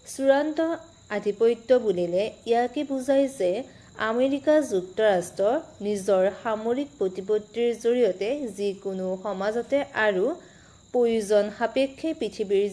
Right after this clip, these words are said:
যিকোনো কোণতে অতি পাৰদৰ্শিতাৰে অভিযান চলাব পাৰে, ধ্বংসলীলা চলাব পাৰে। তাৰ এনে এক ক্ষমতাৰ আধিপত্যৰ বলেৰে আমেৰিকা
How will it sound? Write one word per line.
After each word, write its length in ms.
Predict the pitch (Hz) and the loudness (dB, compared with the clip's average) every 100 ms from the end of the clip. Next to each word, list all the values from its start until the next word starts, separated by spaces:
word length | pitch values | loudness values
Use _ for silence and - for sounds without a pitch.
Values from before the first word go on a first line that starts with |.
| 196 | -4
যিকোনো 420 | 233 233 254 240 196 | -6 -4 -4 -2 -4
কোণতে 400 | 190 180 185 254 330 - - | -6 -6 -2 -2 -4 -6 -2
অতি 280 | 208 208 202 190 - - _ | -2 -2 -6 -6 -10 -20 _
পাৰদৰ্শিতাৰে 880 | 233 214 233 262 262 262 294 294 311 311 196 | 2 4 4 4 2 0 0 2 2 0 -4
অভিযান 360 | 190 180 196 220 247 | -4 -2 -2 -4 -4
চলাব 260 | 196 170 175 175 | -4 -2 -4 -2
পাৰে, 240 | 170 165 - - - _ - - - - - - - - - - - - 190 | -2 -4 -6 -14 -20 _ -20 -20 -20 -20 -20 -20 -20 -20 -20 -20 -20 -8 -2
ধ্বংসলীলা 760 | 202 202 202 254 262 240 185 247 320 | 0 0 -2 -2 0 0 0 0 0
চলাব 260 | 220 180 175 175 | -2 0 -2 -2
পাৰে। 200 | 170 165 180 - - - - - | -2 -4 -6 -14 -20 -20 -20 0
তাৰ 120 | 247 - - - - - - | 0 0 -12 -20 -20 -10 0
এনে 180 | 247 254 285 311 | 2 2 2 2
এক 120 | 320 - | 0 -6
ক্ষমতাৰ 460 | 247 202 196 208 214 202 | -2 -2 2 0 2 -2
আধিপত্যৰ 680 | 185 190 190 220 226 233 240 | -2 0 2 2 2 2 2
বলেৰে 380 | 226 196 175 175 285 - - - 214 | 2 0 0 -2 -4 -10 -20 -4 -2
আমেৰিকা 420 | 233 262 262 254 | 0 0 2 4